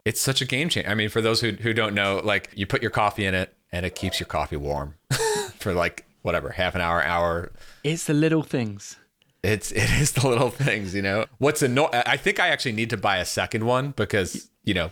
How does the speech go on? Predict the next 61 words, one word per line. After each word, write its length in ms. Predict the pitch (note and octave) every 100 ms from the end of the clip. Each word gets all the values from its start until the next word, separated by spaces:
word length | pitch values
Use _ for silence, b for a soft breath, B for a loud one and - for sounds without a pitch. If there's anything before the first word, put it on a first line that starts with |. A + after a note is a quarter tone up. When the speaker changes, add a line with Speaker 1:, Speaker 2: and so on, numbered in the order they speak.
| - _
Speaker 1:
I 60 | G2
use 240 | G2 B2
it 60 | B2+
every 200 | A#2 B2+
single 260 | B2 A2
day 420 | F#2+ F#2 E2+ E2+ F2+
and 160 | F#2
then 100 | F#2+
I 40 | G2
need 140 | G2+ F#2
to 80 |
<laughs> 160 | F2 G2
wash 200 | G2+ -
it, 60 | -
and 80 | G#2
you 60 |
gotta, 180 | A2 B2+
like, 140 | C3+ A2+
manually 480 | G#2+ G2+ G#2 G2 G2
wash 300 | E2 E2+ F#2
it. 40 |
You 120 | F2
can't 200 | - G#2+
put 120 | A2
it 40 | G#2
in 100 | G2
the 60 | E2+
dishwasher, 560 | F2+ - D#2+ D#2 D#2+
right? 200 | E2+ F#2
So 260 | - F#2+ F2 F#2+
on 180 | F#2
the 80 | F#2+
days 300 | F#2 A2 A2
that 120 | G#2+
I 220 | G2 F2+ F2
forget 540 | - G#2+ F#2+ G#2 -
to 100 | -
take 280 | F2 A2+ G2
it 100 | G2
out 160 | F#2+ F#2
of 80 | F2
the 60 |
drying 440 | D#2+ C3+ C3+ A#2 G#2
rack, 360 | G2+ F#2 F#2
then 180 | G2+ F#2
it's 180 | F2+ -
not 220 | G2 F#2
ready 180 | F#2+ F2
to 80 | F2
use 240 | F#2 F2
again. 380 | D#2+ D#2 D#2 D#2+
But 240 | F#2+ F2 - _
yeah, 260 | G#2 D2+ -
it, 160 | F#2 -
it's 220 | G2 F2+
awesome. 540 | - E2 D#2+ E2 D#2+ D#2 _ _
You 100 | D#2+
know, 140 | D2 -
I, 100 | E2 -
I 20 | F2+
make 320 | F#2 F2+